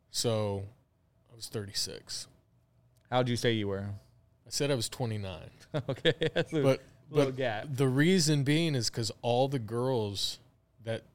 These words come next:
Speaker 1: were in my age bracket at
Speaker 2: They were,
Speaker 1: thirty-six,
Speaker 2: you could just see how old they were.
Speaker 1: they were not thirty-six.
Speaker 2: Okay.
Speaker 1: They, they were forty plus, saying they were thirty-six.
Speaker 2: Yeah.
Speaker 1: So I'm like, "Well, fuck, that sucks." So I lied,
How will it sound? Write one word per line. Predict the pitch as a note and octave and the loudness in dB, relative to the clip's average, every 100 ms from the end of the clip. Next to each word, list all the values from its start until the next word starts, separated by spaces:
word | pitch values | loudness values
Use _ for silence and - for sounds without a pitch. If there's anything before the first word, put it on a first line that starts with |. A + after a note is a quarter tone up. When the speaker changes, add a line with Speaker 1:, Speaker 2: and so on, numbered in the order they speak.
| _ _ | _ _
Speaker 1:
were | A#2 A#2 | -10 -10
in | - A#2 A2+ | -4 -4 -2
my | A2 A#2 | 0 2
age | C3 C3 C#3 - | 2 0 -2 -4
bracket | C3+ C#3 E3 D3+ | -4 -4 -4 -6
at | A#2+ | -6
Speaker 2:
They | C3+ | -4
were, | B2 | -2
Speaker 1:
thirty-six, | A#2+ A2+ A#2 B2+ | 0 0 0 -4
Speaker 2:
you | B2 A#2 | -8 -6
could | A#2 | -6
just | A2 - | -6 -2
see | - | 2
how | A2+ G#2 | 2 2
old | G2+ | -2
they | G2 F#2+ | -4 -6
were. | F#2 F#2 | -6 -2
Speaker 1:
they | C3 C#3 | 2 4
were | C3+ | 2
not | A2+ A2 C3 B2 - - - - _ _ _ | 0 0 0 0 -4 -10 -16 -18 _ _ _
thirty-six. | A#2 G2 - - F2 - - - - - G2+ G2 | -6 -4 -4 -4 -6 -12 -20 -20 -20 -20 -20 -12
Speaker 2:
Okay. | G2 | -2
Speaker 1:
They, | B2+ C3+ | 2 2
they | G#2+ B2 D3 | 2 2 2
were | C#3 A2+ | 2 -2
forty | - - B2+ A#2 A2 G2+ F#2+ - | -4 -2 0 0 0 -2 -6 -10
plus, | - - A#2+ G#2 F#2 | -12 -2 0 0 -2
saying | - - - C3+ C3 A#2+ | -4 -2 0 0 0 -2
they | G#2 | -6
were | F#2 F2+ | -10 -12
thirty-six. | A2 F#2+ - - F3+ C#3+ - A#2 | -10 -10 -8 0 2 2 -2 -10
Speaker 2:
Yeah. | A2 G2+ G2 F#2+ G2 - | -8 -8 -10 -14 -16 -10
Speaker 1:
So | - | -4
I'm | C3 A#2+ | -2 -2
like, | G2 F#2 | -4 -8
"Well, | E2+ E2 - - | -18 -20 -20 -14
fuck, | E3+ G#2 - B2 | -12 -12 -16 -16
that | D#3 | -8
sucks." | - F#2 G2+ - - - - - _ _ _ | -6 -6 -8 -8 -10 -10 -16 -20 _ _ _
So | - B2+ A2 G#2+ - - | -6 0 0 0 -6 0
I | A2 D3 | 4 6
lied, | C#3+ A2+ F#2+ G#2 A#2 | 6 4 2 0 -2